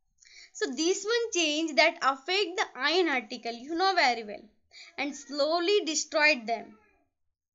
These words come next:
So since iron is used in making bridges, ships, cars, truck bodies and the many other articles,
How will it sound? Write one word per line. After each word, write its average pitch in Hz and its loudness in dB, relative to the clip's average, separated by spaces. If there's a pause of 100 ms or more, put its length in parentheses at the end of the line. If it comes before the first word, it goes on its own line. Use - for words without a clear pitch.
(640)
So 240 -8
since 359 2
iron 311 2
is 381 2
used 339 0
in 302 0
making 254 -2 (1400)
bridges, 269 -6 (520)
ships, 339 -4 (320)
cars, 294 2 (520)
truck 277 2
bodies 330 2 (120)
and 269 -4
the 285 -6
many 320 2
other 359 4
articles, 226 -2